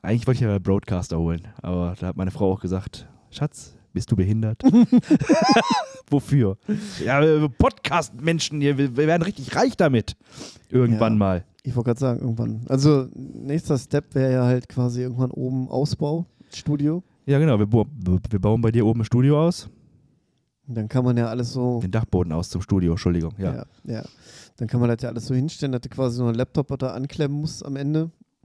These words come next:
Speaker 2: Beziehungsweise noch nicht mal, ja doch. Dann ziehst du die Dateien runter von dem Teil und dann kannst du das schneiden.
Speaker 1: Komm ich denn auch dann da oben rein, solltest du mal nicht da sein?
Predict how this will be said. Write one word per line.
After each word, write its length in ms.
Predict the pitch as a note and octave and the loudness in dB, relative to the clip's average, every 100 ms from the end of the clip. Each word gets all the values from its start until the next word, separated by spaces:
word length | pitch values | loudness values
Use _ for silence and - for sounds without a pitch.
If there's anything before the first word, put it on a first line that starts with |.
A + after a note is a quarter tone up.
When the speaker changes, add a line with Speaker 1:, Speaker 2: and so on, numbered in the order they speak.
| _ _ _ _ _ _ | _ _ _ _ _ _
Speaker 2:
Beziehungsweise 420 | - G#2+ G#2+ G#2+ | -10 -8 -8 -6
noch 120 | G#2 | -6
nicht 180 | G#2+ - | -8 -8
mal, 200 | B2 A#2 | -6 -6
ja 80 | A2+ | -6
doch. 280 | A2+ - _ _ _ _ _ _ | -8 -10 _ _ _ _ _ _
Dann 80 | - | -12
ziehst 180 | A#2 | -6
du 40 | A#2 | -2
die 60 | |
Dateien 400 | A#2 A2 B2+ B2 | -2 0 0 2
runter 320 | C3+ C#3+ D3 C#3+ | 2 4 4 2
von 160 | D#3+ | 0
dem 140 | C#3+ D3 | -2 -2
Teil 280 | D#3 D3 C#3 | 0 0 -2
und 80 | |
dann 280 | B2+ B2 B2 - - | -6 -8 -10 -14 -18
kannst 180 | C3 | -16
du 40 | A#2 | -14
das 120 | B2+ | -16
schneiden. 420 | - B2 A2+ G#2 - _ _ _ _ _ _ _ _ _ _ - _ | -8 -6 -6 -6 -12 _ _ _ _ _ _ _ _ _ _ -20 _
Speaker 1:
Komm 180 | C3 E3 | 2 2
ich 80 | D#3 | 2
denn 160 | D3 | 2
auch 180 | A#2 C3 | 2 2
dann 160 | C#3+ C3+ | 2 4
da 80 | |
oben 240 | A#2+ B2+ C3 | 4 4 4
rein, 180 | B2 C3+ | 2 4
solltest 220 | C3 - | 2 4
du 60 | |
mal 100 | C3+ | 2
nicht 160 | A2+ G#2 | 2 0
da 140 | F2 G2+ | -2 0
sein? 240 | E3 B3+ | 0 -2